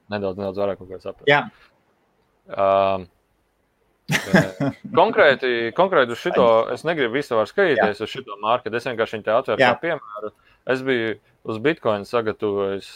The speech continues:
Speaker 1: ām,
Speaker 2: Ok.
Speaker 1: bišķiņ, jā, bišķiņ, ā,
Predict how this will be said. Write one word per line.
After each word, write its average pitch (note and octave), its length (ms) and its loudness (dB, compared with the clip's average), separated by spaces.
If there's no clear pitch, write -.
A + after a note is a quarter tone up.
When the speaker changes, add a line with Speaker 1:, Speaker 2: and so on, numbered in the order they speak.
Speaker 1:
ām, G2+ 420 -4
Speaker 2:
Ok. G2+ 100 0
Speaker 1:
bišķiņ, G#2+ 260 -10
jā, A2 220 2
bišķiņ, G#2 440 -8
ā, G#2+ 120 -2